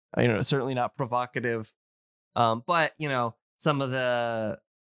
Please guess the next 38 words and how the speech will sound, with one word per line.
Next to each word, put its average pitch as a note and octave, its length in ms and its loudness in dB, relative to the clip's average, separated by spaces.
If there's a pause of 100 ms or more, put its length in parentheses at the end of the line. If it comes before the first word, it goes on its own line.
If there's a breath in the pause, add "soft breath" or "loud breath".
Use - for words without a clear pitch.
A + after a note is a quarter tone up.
(220)
the A#2 460 0
more A#2+ 220 0
sophisticated B2 640 0
stuff A#2 340 2
is, A2 400 4
is G#2 280 0
really, A#2+ 380 -2
really A#2 240 -6
fascinating A2 640 0
still A2+ 300 0
as A2+ 120 -2
a G#2+ 60 -4
modern G#2+ 360 -2
listener. G#2+ 640 0
Um, G#2 440 -6 (1040)
there C#3+ 200 4
is C3 120 0
an C3 220 0
experimental B2+ 760 -4
show A#2 540 -2
called A2 420 -4 (580)
um, G#2+ 520 0 (420)
it's - 80 2
got A#2+ 160 2
such C3 200 2
a B2 60 -2
generic A#2 480 -6
name, A#2 280 -4
so A2 140 4
I'm A2 260 -4
afraid A#2 300 0
I'm A#2 140 -4
gonna A2+ 160 -6
get A2+ 160 -2
it G#2+ 80 0
wrong. A2 480 -4
It's A2+ 180 0
called A#2 680 -4